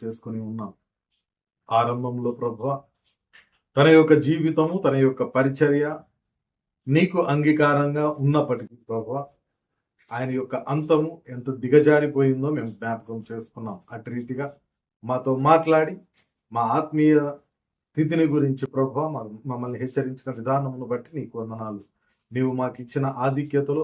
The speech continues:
అవకాశములను బట్టి ప్రభువా, నీలో మేము మరింత అంటుకట్టబడడానికి, నీ వద్ద మేము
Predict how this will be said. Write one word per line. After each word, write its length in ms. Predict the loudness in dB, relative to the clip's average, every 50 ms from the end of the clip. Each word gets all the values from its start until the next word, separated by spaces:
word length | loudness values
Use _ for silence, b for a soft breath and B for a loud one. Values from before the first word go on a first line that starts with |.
| -4 -6
అవకాశములను 840 | -6 -6 -4 -2 -2 -2 -2 -4 -6 -6 -6 -6 -8 -8 -8 -6
బట్టి 240 | -8 -8 -8 -10 -14
ప్రభువా, 440 | -12 -8 -8 -8 -8 -8 -10 -10 -12 b b b b b b _ _ -4
నీలో 400 | 0 2 2 4 4 2 2 0
మేము 240 | 0 -2 -2 -2 -2
మరింత 360 | -2 -2 -2 -2 -4 -4 -4
అంటుకట్టబడడానికి, 1160 | -6 -6 -8 -10 -8 -6 -4 -4 -4 -4 -4 -6 -6 -6 -4 -4 -4 -4 -6 -8 -12 -14 -12
నీ 140 | -10 -10 -8
వద్ద 240 | -6 -8 -8 -8 -10
మేము 220 | -10 -10 -12 -12